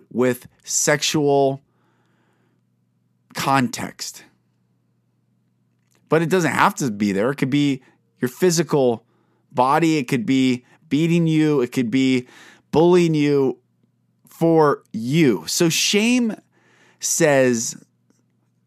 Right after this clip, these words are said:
"Something is wrong with you. What's wrong with you? Why are you like this?" And, and instead of turning back to the person who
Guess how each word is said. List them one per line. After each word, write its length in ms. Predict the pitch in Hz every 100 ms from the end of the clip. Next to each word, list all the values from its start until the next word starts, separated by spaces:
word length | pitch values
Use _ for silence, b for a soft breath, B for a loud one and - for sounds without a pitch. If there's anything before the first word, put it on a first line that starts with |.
| _ _
"Something 420 | - - 220 233 202
is 160 | 131
wrong 400 | 110 113 143 151
with 200 | 135 120
you. 400 | 101 98 87 73 _
What's 460 | - 117 151 156 139
wrong 320 | 135 135 139
with 240 | 120 107
you? 280 | 98 92 69 -
Why 420 | 101 123 135 147
are 60 |
you 220 | 147 127 117
like 280 | 113 120
this?" 320 | - 90 - 110
And, 220 | 117 104 b b b
and 200 | 139 151
instead 480 | 156 135 - 196 240
of 140 | 233 -
turning 500 | - 190 208 180 127
back 380 | 147 151 185
to 160 | - 175
the 120 | 147
person 460 | - - 170 - 156
who 360 | 143 147 127